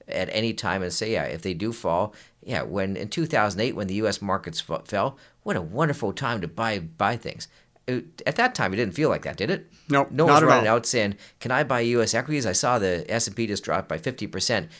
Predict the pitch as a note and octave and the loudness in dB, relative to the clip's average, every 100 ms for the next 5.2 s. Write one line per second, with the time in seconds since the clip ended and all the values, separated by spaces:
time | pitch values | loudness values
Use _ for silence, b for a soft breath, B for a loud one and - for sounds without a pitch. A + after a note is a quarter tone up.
0 | b A#2 D#3 C#3 G2+ F#2+ A2+ - G2+ - | b 0 2 2 2 0 -2 -2 -2 0
1 | A2 G#2 F#2+ F#2+ A2+ A2 E2+ G2+ - B2 | 0 0 0 0 0 -2 -2 -4 -2 -2
2 | F2 A#2 D3+ C#3+ b b _ C#3+ E3+ B2 | 0 0 0 -4 b b _ -4 -2 -2
3 | B2 - G#2 G#2 D#2+ D2 E2 A#2+ A2+ G2+ | -2 -2 -4 -4 -6 -6 -2 0 2 2
4 | F#2 F2+ F2 F#2+ - - B2+ C3+ E2+ - | 2 0 -2 -2 -4 -4 -2 0 -2 -4
5 | - | -6